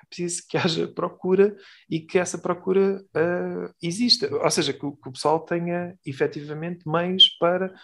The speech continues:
gastar e para comprar os bens que continuava a, a comprar.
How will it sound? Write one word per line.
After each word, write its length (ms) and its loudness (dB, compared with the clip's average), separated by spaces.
gastar 580 2
e 80 0
para 280 2
comprar 680 0
os 100 -6
bens 300 0
que 160 -6
continuava 640 -4
a, 220 -4
a 40 -2
comprar. 500 -2